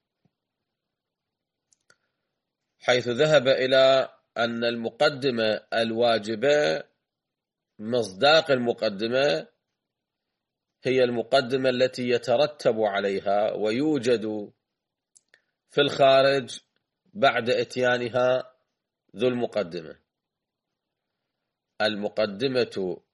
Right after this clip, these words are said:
إذا ترتب عليها في الخارج وجود ذي المقدمة، فتلك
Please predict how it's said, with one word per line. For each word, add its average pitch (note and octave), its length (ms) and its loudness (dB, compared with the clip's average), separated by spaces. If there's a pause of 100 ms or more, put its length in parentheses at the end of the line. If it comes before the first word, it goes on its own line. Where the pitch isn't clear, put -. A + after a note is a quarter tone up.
إذا A2 300 0
ترتب B2+ 600 0
عليها A#2+ 500 0
في A2+ 120 -6
الخارج G#2 640 0 (360)
وجود G#2+ 840 -4
ذي G2+ 180 -4
المقدمة، B2 1000 -2 (2500)
فتلك C3+ 460 -2